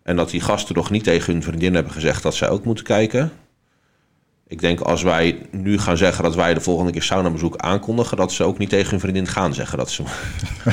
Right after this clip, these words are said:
Speaker 2: Nee, nee, nee, nee. Jongens,
Speaker 1: Nee, dus
Speaker 2: niet
Speaker 1: geen
Speaker 2: niet
Speaker 1: zorgen.
Speaker 2: die
Speaker 1: We
Speaker 2: podcast
Speaker 1: gaan
Speaker 2: kijken. Nee,
Speaker 1: nee.
Speaker 2: is niet leuk, joh. Moet je
Speaker 1: We gaan,
Speaker 2: kijken.
Speaker 1: eh, we gaan, eh, jullie vriendinnen niet, eh,
Speaker 2: <laughs>
Speaker 1: proberen. Geen zorgen.
Speaker 2: Nee, man.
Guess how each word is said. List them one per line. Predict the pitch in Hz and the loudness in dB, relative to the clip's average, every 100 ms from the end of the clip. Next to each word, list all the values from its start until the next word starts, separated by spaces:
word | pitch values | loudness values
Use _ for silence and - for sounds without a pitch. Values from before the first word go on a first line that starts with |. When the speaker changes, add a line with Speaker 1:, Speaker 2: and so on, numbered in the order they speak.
| - | 2
Speaker 2:
Nee, | 131 127 151 110 - | 2 2 2 2 4
nee, | 120 - - | 2 2 4
nee, | 113 - | 2 2
nee. | 110 95 95 90 - - - - | 2 2 0 -4 -2 -2 0 2
Jongens, | 160 180 143 | 4 4 4
Speaker 1:
Nee, | 120 107 | 4 6
dus | 151 120 | 6 6
Speaker 2:
niet | 160 | 6
Speaker 1:
geen | 202 | 6
Speaker 2:
niet | 214 | 6
Speaker 1:
zorgen. | 202 208 254 | 6 6 6
Speaker 2:
die | 226 | 6
Speaker 1:
We | |
Speaker 2:
podcast | 226 139 | 6 4
Speaker 1:
gaan | 170 165 | 4 4
Speaker 2:
kijken. | 123 95 90 | 6 4 6
Nee, | 82 | 4
Speaker 1:
nee. | 101 | 6
Speaker 2:
is | 101 | 6
niet | 90 | 6
leuk, | 95 92 | 6 4
joh. | 78 | 2
Moet | 82 | 2
je | - | 4
Speaker 1:
We | |
gaan, | - 123 | 4 6
Speaker 2:
kijken. | 131 127 | 6 6
Speaker 1:
eh, | 127 | 4
we | 127 | 4
gaan, | 135 131 131 | 4 6 8
eh, | 127 127 | 8 6
jullie | 131 147 147 | 6 6 4
vriendinnen | 139 131 160 127 | 4 6 8 8
niet, | 147 185 - | 8 6 6
eh, | 160 147 143 135 123 | 6 8 8 6 6
Speaker 2:
<laughs> | |
Speaker 1:
proberen. | 135 143 147 139 135 131 131 127 110 131 147 - - 156 - | 4 6 8 8 8 6 6 6 4 0 -8 -8 -8 -6 -2
Geen | 139 139 | 4 4
zorgen. | 113 87 82 - 85 | 6 2 0 -4 2
Speaker 2:
Nee, | 85 | 4
man. | 69 73 | 4 2